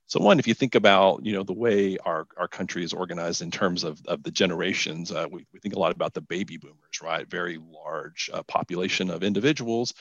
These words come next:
uh, who, who are beginning to age. And so what we believe we will continue to see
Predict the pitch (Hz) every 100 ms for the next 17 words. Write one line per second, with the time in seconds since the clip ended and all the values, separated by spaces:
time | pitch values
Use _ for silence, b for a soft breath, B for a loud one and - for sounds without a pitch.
0 | B B - 113 107 117 123 - 123 117
1 | 117 131 127 - 147 87 71 - - 90
2 | - 95 92 92 85 78 82 90 110 110
3 | 104 98 95 - - 131 104 82 - 71
4 | 76 -